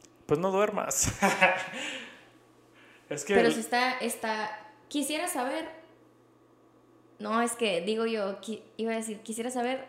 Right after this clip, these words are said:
Speaker 2: nada más si es real o no el video. Y ahí la voy a dejar. ¿Es real o no el video que, que está ahí de la, de la autopsia? El video es oculto que está de la
Speaker 1: Ujú.
Speaker 2: autopsia.
Speaker 1: Pues Photoshop no es porque no existía el Photoshop. Esto lo grabaron,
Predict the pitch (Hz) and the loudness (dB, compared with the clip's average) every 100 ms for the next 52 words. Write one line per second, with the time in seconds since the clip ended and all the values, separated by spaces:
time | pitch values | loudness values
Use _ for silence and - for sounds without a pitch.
0 | - 220 240 254 277 311 - - 240 214 | -6 -4 -2 -2 -2 -4 -6 -6 -2 -2
1 | 220 240 262 220 202 196 208 190 147 - | 0 -2 -2 -2 -4 -4 -4 -4 -6 -8
2 | 202 196 190 196 196 190 170 - - 214 | -4 -4 -2 -2 -4 -4 -8 -8 -6 -4
3 | 226 226 226 196 - - - - - - | -2 -2 -2 -6 -8 -14 -20 -20 -20 -10
4 | 190 196 185 190 190 185 180 - - - | -6 -2 -2 -2 -2 0 -2 -4 -12 -10
5 | - 202 196 - 202 190 190 196 190 180 | 0 2 0 0 2 2 2 2 0 -2
6 | - - 185 180 180 170 - - 190 196 | -4 -2 0 0 0 -4 -4 -6 0 2
7 | 202 226 - - 202 - 196 190 214 208 | 4 4 0 -4 -4 -4 -4 -2 -4 -4
8 | 196 185 190 185 156 - - - - - | -4 -2 -2 -4 -6 -8 -12 -18 -20 -20
9 | - - 160 160 156 151 160 180 214 240 | -10 8 8 10 6 6 6 6 6 6
10 | 262 - - - 165 151 139 135 165 - | 4 -2 -16 2 6 6 4 -2 -2 2
11 | 160 156 143 151 - - - - - _ | 2 2 -4 -8 -10 -12 -16 -20 -20 _
12 | - - - _ - - 170 170 185 175 | -20 -20 -20 _ -18 0 2 2 4 8
13 | 143 143 165 185 | 12 12 12 12